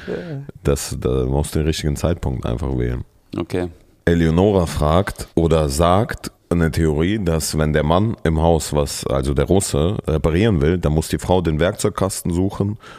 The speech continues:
Speaker 2: und, äh, danach auch, äh, alles dem Mann geben sozusagen, weißt du, Schraubenschlüssel, bla bla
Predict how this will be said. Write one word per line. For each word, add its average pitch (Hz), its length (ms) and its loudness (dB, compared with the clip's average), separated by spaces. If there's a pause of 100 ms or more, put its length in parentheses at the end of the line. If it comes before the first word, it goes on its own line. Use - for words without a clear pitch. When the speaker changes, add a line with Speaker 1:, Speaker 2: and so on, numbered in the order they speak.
(240)
Speaker 2:
und, 76 460 0
äh, 64 280 0
danach 82 500 2
auch, 76 440 0
äh, 69 180 -2
alles 78 440 0
dem 76 160 2
Mann 71 260 0
geben 87 240 0
sozusagen, 71 600 0
weißt 71 180 -4
du, 78 100 -2
Schraubenschlüssel, 80 720 -2
bla 71 240 0
bla 85 280 0